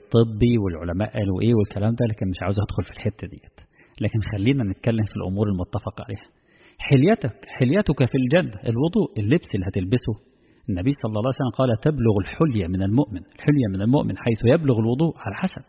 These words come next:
الوضوء. سبحان الله. وشوف مكابدة الشيطان في النوم زي ما احنا كنا اتكلمنا من شوية. شوف النبي صلى الله عليه وسلم يقول: "من بات طاهرا"،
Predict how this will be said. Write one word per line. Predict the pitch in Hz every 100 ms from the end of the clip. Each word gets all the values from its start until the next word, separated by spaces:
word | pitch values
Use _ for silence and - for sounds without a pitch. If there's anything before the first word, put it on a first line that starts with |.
| -
الوضوء. | 110 110 151 175 - - _ _
سبحان | _ - - 117 117 143
الله. | 180 170 _ _ _ _ _ _ _ _ -
وشوف | 90 - 175 123
مكابدة | 113 117 120 202 190 139
الشيطان | - 123 - 202 175 -
في |
النوم | 110 120 185 135
زي | 123 107
ما | 107
احنا | - 107
كنا | - 98
اتكلمنا | - 101 117 127
من | 104
شوية. | 92 - 98 - - _ _ _ _ _ _ _ _ _ _ _ _
شوف | - 98
النبي | 92 90 113
صلى | - 101 92
الله | 98 104
عليه | 92
وسلم | 92 110 104 95
يقول: | 92 - 131
"من | 107 107 104
بات | 135 165 -
طاهرا"، | 123 - 160 180 175 143 127 151 127 107 95 85 80